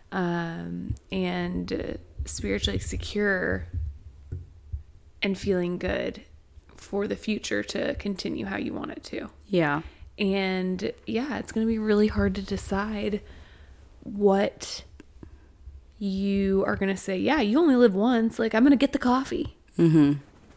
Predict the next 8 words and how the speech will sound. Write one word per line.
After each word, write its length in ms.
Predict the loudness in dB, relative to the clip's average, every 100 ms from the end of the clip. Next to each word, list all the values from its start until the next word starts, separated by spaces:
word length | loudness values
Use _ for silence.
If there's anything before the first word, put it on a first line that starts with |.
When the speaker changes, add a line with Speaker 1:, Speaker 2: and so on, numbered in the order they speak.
| -20 -4
Speaker 1:
But 200 | 0 0
you 120 | -2
can't 640 | -6 -6 0 0 0 -2
do 180 | 0 0
that 200 | 2 0
with 140 | 0 0
everything. 760 | -2 0 -2 -2 -2 -2 -2 2
Speaker 2:
Mm-mm. 500 | 2 4 2 2